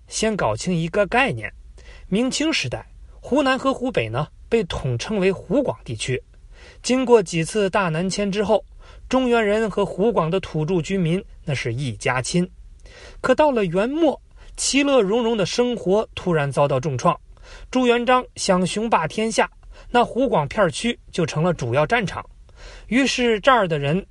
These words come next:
是跑的跑，挂的挂。等朱元璋走上人生巅峰的时候，湖广地区十室九空，基本就没几个人了。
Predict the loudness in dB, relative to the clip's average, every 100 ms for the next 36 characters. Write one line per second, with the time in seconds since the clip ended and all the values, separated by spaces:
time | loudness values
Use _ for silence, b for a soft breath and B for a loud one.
0 | -6 -2 -2 2 2 4 2 2 2 2
1 | 0 0 0 0 0 0 0 -18 -20 B
2 | B B B 2 2 2 2 2 2 2
3 | 0 0 0 0 0 -2 0 0 0 -2
4 | -2 -2 -4 -4 -6 -20 B B 0 6
5 | 6 4 -4 -4 -2 -4 -6 -8 -2 0
6 | 0 -2 -4 -4 -6 -2 -2 -2 b b
7 | -4 0 0 -2 -2 -2 -4 -4 -4 -4
8 | -6 -6 -8 -10 -8 -8